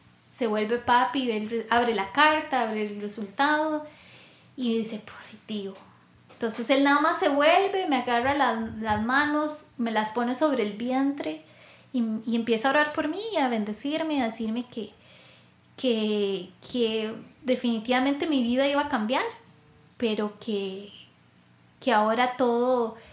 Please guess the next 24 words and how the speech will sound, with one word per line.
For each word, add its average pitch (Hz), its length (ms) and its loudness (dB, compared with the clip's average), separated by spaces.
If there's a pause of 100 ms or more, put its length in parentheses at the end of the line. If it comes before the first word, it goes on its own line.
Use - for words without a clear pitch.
(480)
que 269 80 -4
yo 233 140 2
tenía 254 160 0
una 254 100 2
oportunidad 254 420 -2
de 214 60 -6
contar 254 260 -2
una 240 80 2
nueva 233 180 0
historia 277 460 0
y 311 100 -2
que - 160 -10
iba 208 240 -4
a 208 40 -4
ser 208 180 -6
una 220 160 -2
mamita. 226 400 -6 (480)
Y 226 100 0
entonces 214 720 -2
definitivamente 254 680 -2
esas 330 200 -4
palabras 285 380 4
me 302 80 -2
marcaron, 294 580 2